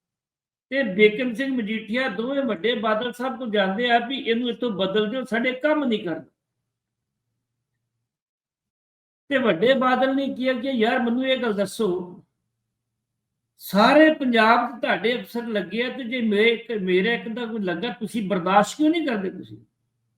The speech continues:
ਤੇ ਨਾਲ ਡੀ ਸੀ ਨੂੰ ਕਹਿ ਦਿੱਤਾ, "ਜੀ, ਇਹਨਾਂ ਦੀ ਗੱਲ ਸੁਣ ਲਿਆ ਕਰੋ ਮਾੜੀ ਮੋਟੀ।" ਕਾਹਨ ਸਿੰਘ ਪੰਨੂ ਨੇ ਆਪਣੇ ਸ਼ਬਦ ਆ ਵੀ ਸਾਡੇ ਇੱਕ ਸੌ ਛੱਬੀ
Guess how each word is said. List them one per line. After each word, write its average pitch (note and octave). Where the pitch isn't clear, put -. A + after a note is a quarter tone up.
ਤੇ B3
ਨਾਲ B3+
ਡੀ A#3+
ਸੀ B3+
ਨੂੰ C4+
ਕਹਿ A#3+
ਦਿੱਤਾ, B3
"ਜੀ, A#3+
ਇਹਨਾਂ B3+
ਦੀ B3+
ਗੱਲ A3
ਸੁਣ F#3
ਲਿਆ F#3
ਕਰੋ F3+
ਮਾੜੀ D3+
ਮੋਟੀ।" D3
ਕਾਹਨ C#4
ਸਿੰਘ D4
ਪੰਨੂ B3+
ਨੇ C#4+
ਆਪਣੇ B3+
ਸ਼ਬਦ G#3
ਆ A#3
ਵੀ C4
ਸਾਡੇ G3+
ਇੱਕ G#3+
ਸੌ A#3+
ਛੱਬੀ F#3